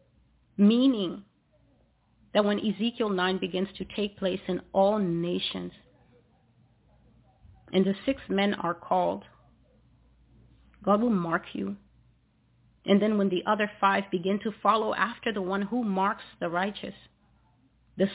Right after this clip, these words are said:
sword, the axe, and the calamity may not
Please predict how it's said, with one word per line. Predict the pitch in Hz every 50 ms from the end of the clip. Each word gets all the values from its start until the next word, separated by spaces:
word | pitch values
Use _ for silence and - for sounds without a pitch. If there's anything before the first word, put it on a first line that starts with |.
| - -
sword, | 214 202 196 202 208 240 277 - - _ _ _ _ _ _ _ - 147
the | 175 196 - -
axe, | - 165 156 170 - - - - - - - _ _ _ _ -
and | 190 190 180
the | 175
calamity | - - 185 170 180 185 196 214 226 220 214 - - 190 185 - _ _ _ _ _ _ _ _ _ _ _ _ _ _ _ -
may | - 190 190 208 208 214
not | 214 208 202 202 202 214 208